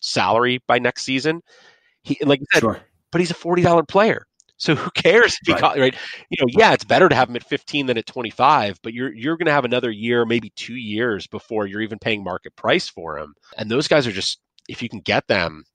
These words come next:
Speaker 1: man, grab them and sit on 'em.
Speaker 2: Oh, yeah. No, that, that easily my most excited player. And just so folks get an example, I'm paying Eloy right now fifteen bucks and Anthony Rizzo thirty-eight.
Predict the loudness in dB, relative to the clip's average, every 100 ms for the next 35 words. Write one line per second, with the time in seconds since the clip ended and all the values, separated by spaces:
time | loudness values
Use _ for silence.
0 | _ _ _ -10 -10 -4 -2 0 -2 -4
1 | -8 -4 -4 -6 -2 -2 -2 -2 0 2
2 | 2 2 4 2 2 0 -2 -6 -2 2
3 | 4 6 4 2 0 0 0 -2 -2 -2
4 | 0 0 0 0 0 -4 -2 0 0 -4
5 | -6 -4 -2 0 -2 -2 0 0 -2 -14
6 | -20 -20 _ 4 6 6 4 2 2 2
7 | 2 0 -2 -4 -4 -2 -2 -2 -6 -8
8 | _ _ -12 -6 -2 -2 0 0 0 -2
9 | -4 -2 -2 -4 -8 -10